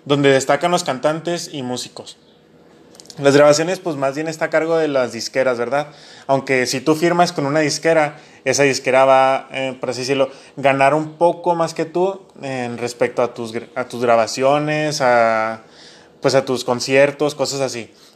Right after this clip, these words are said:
Entonces, casi siempre, pues, la mayoría de los artistas hoy en día, pues, están haciendo independientes y así ellos, pues, no, o sea, ganando en sí lo que sería, pues, lo que ellos están produciendo, ¿verdad? En sí todo el,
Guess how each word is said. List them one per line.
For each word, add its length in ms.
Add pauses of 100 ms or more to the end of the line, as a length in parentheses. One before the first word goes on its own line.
(160)
Entonces, 1040
casi 240
siempre, 520
pues, 180
la 60
mayoría 320
de 60
los 140
artistas 420
hoy 120
en 100
día, 220
pues, 160
están 400
haciendo 400
independientes 840 (380)
y 120
así 260
ellos, 440
pues, 200
no, 840
o 80
sea, 160
ganando 600 (240)
en 160
sí 140
lo 160
que 180
sería, 500
pues, 120
lo 80
que 120
ellos 240
están 240
produciendo, 520
¿verdad? 260
En 100
sí 140
todo 500
el, 560